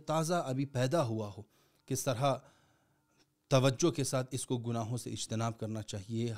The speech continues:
हज के बाद एक हाजी को इसी तरह अपनी ज़िंदगी का आगाज़ करना चाहिए।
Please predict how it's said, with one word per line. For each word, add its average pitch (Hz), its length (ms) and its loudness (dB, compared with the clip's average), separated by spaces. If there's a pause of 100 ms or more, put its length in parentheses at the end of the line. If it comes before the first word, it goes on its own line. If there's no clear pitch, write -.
हज 113 160 -4
के 110 140 -6
बाद 120 280 0 (320)
एक 117 200 -2
हाजी 127 400 0
को 147 160 0 (340)
इसी 127 240 -2
तरह 120 200 -2
अपनी 113 320 -4
ज़िंदगी 104 380 -4
का 131 180 0 (360)
आगाज़ 117 400 6
करना 101 260 -2
चाहिए। - 320 -10